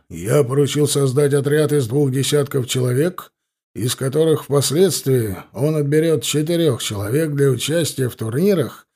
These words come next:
по боевым искусствам, которые регулярно проводятся как в нашей академии,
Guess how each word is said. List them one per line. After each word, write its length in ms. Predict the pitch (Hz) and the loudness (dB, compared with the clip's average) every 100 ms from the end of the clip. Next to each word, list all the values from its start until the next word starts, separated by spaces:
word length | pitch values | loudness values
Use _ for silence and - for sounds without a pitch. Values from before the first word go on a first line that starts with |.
| _ _ _ - | _ _ _ -10
по 100 | 101 | -2
боевым 440 | 139 143 151 156 | 2 4 2 2
искусствам, 580 | 131 - 160 - 151 147 | -2 0 0 2 2 2
которые 560 | 143 131 147 151 147 | 0 2 4 6 4
регулярно 920 | 113 104 170 170 175 143 147 143 143 | 4 0 0 0 2 4 4 4 2
проводятся 760 | 127 127 135 156 147 135 - 127 | 0 0 0 2 2 0 0 -4
как 320 | - 143 127 | -2 -2 -2
в 60 | 117 | -2
нашей 380 | 135 - 113 98 | 0 -2 -4 -6
академии, 840 | 98 92 151 175 180 180 170 - | -10 -6 -2 0 2 2 0 -4